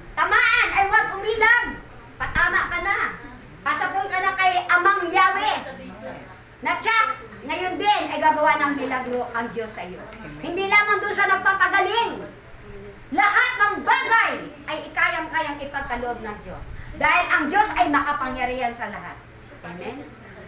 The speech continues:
Speaker 1: Kaya nga, ano man ang hingin ni Sister
Speaker 2: Rose.
Speaker 1: Rose,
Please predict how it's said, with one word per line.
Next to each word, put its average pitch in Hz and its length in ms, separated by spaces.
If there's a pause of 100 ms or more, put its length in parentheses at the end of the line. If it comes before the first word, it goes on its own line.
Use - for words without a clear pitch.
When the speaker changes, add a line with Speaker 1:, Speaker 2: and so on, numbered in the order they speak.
(140)
Speaker 1:
Kaya 233 240
nga, 359 120 (120)
ano 294 160
man 302 160
ang 285 80
hingin 285 280
ni 240 80
Sister 233 520 (1040)
Speaker 2:
Rose. 135 280 (200)
Speaker 1:
Rose, 240 340